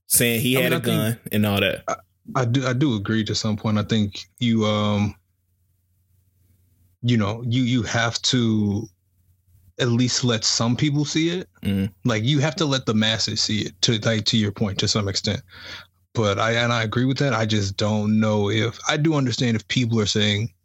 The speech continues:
Speaker 2: like myself, "I don't wanna see it." 'Cause I, especially, I think you have to let the masses see it to let kind of the minor-, not, not the minor-, the majority see it. So the white people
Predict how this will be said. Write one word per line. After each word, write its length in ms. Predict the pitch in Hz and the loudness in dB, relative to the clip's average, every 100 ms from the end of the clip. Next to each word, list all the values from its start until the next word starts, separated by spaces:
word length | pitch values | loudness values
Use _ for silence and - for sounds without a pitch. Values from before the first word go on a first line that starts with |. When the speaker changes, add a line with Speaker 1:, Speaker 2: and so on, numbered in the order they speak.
| _ 123 | _ -2
Speaker 2:
like 420 | 110 98 117 113 | 0 0 0 0
myself, 420 | 107 - 104 104 | 0 0 0 0
"I 140 | 113 110 | -2 0
don't 280 | 110 104 | 0 0
wanna 200 | 110 95 | -2 -2
see 180 | - 113 | -2 -2
it." 200 | 90 - _ _ _ _ _ _ - | -2 -6 _ _ _ _ _ _ -4
'Cause 120 | 143 | 0
I, 280 | 120 120 120 | 0 0 0
especially, 520 | 117 - 131 - 131 | 0 0 0 0 0
I 40 | |
think 240 | 117 127 117 | 0 0 2
you 140 | 123 | 2
have 100 | 117 | 0
to 100 | - | -2
let 160 | 107 107 | -2 0
the 80 | 107 | 0
masses 440 | 107 110 - 107 | 2 2 0 -2
see 140 | - 156 | 0 0
it 100 | 107 | 0
to 100 | 113 | 0
let 160 | 101 - _ _ _ _ _ _ - | -2 -4 _ _ _ _ _ _ -2
kind 180 | 110 | 0
of 100 | 104 | 0
the 60 | 101 | 2
minor-, 520 | 101 104 104 113 113 | 2 2 0 0 0
not, 220 | 123 127 - 123 | -2 -4 -8 -4
not 260 | 135 127 | -2 -2
the 80 | 110 | -2
minor-, 280 | 104 104 107 | -2 -2 -4
the 80 | 127 | -2
majority 540 | 117 107 117 113 101 | -2 0 0 0 0
see 200 | 92 117 | -2 -2
it. 60 | 117 | -2
So 160 | - 107 | -2 0
the 60 | |
white 240 | 104 110 - | 2 0 0
people 400 | 113 104 104 | 0 0 -4